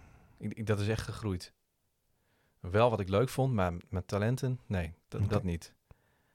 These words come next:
Speaker 1: Dat, ehm,
Speaker 2: Of zag je ze niet als talenten?
Speaker 1: ik, ik, nee, ik, ik denk er gewoon niet zo bewust van.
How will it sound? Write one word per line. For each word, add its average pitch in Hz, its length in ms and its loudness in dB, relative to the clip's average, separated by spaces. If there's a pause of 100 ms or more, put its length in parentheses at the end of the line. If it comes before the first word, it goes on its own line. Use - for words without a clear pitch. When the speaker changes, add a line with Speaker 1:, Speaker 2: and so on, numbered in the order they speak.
(520)
Speaker 1:
Dat, - 280 -6
ehm, 87 260 -2 (880)
Speaker 2:
Of - 100 6
zag 107 200 12
je 92 60 8
ze 82 100 2
niet 85 160 2
als 85 160 2
talenten? 92 580 0 (380)
Speaker 1:
ik, - 340 -10
ik, 104 80 -12 (500)
nee, 107 440 2
ik, 90 80 -4
ik 107 200 -6
denk 110 140 4
er 107 60 2
gewoon 107 160 2
niet 107 80 4
zo 107 120 0
bewust 95 320 0
van. 85 260 -2